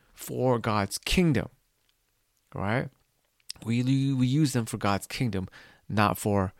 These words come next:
our own selfish desire. So, although in today's world, the scoffer, uh, have free reign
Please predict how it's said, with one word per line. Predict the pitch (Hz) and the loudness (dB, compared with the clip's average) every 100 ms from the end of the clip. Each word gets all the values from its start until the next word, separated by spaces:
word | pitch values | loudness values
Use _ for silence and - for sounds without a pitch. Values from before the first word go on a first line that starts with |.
| _ _ | _ _
our | 92 95 - | 2 2 4
own | 113 104 90 85 - _ - | 4 4 2 -4 -12 _ -10
selfish | - 123 92 - - - - | 0 2 2 0 -8 -10 -8
desire. | 107 95 87 95 - - _ _ _ _ _ _ _ _ _ _ | -6 -2 -2 -2 -8 -16 _ _ _ _ _ _ _ _ _ _
So, | - 135 127 - - _ _ | 2 6 6 4 -8 _ _
although | 120 127 160 180 | 4 6 6 6
in | 160 | 2
today's | 139 131 127 | 4 6 6
world, | 107 90 98 120 - _ - | 4 2 2 -2 -10 _ -8
the | 104 | -6
scoffer, | - 123 120 120 117 117 _ _ _ _ _ _ - | 0 0 2 2 2 -2 _ _ _ _ _ _ -4
uh, | 208 - - _ - | -2 -2 -8 _ -8
have | 113 113 | -4 -4
free | - 139 131 | 0 2 4
reign | 113 110 92 90 127 | 4 2 0 -4 -8